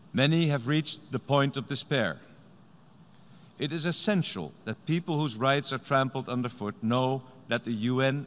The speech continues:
is on their side. The Kingdom of the Netherlands is actively involved in the Secretary General's efforts to make U N peace missions more effective.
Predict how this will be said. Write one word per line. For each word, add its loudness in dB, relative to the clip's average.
is -6
on -6
their 0
side. -4
The -4
Kingdom 6
of 4
the 2
Netherlands 2
is -6
actively 0
involved 0
in -2
the -2
Secretary -4
General's -2
efforts -6
to -6
make -2
U 0
N 0
peace -4
missions -4
more 0
effective. -10